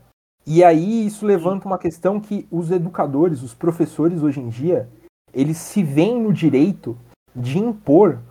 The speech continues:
Speaker 1: a visão de mundo deles nas crianças dos outros, nos filhos dos outros.
Speaker 2: Isso mesmo.
Speaker 1: É,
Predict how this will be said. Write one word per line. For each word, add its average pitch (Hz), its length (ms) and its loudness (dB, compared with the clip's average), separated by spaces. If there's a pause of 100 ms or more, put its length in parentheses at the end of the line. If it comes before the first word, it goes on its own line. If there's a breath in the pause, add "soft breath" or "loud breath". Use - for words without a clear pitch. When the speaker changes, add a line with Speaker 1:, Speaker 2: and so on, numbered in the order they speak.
(340 soft breath)
Speaker 1:
a 139 80 4
visão 156 360 0
de 170 80 -2
mundo 202 280 -2
deles 165 760 2
nas 165 240 0
crianças 180 520 2
dos 151 260 -4
outros, 202 380 0 (100)
nos 139 220 -12
filhos 220 300 0
dos 127 160 -6
outros. 117 360 -6 (1300)
Speaker 2:
Isso 160 240 -10
mesmo. 190 260 0
Speaker 1:
É, 110 200 -4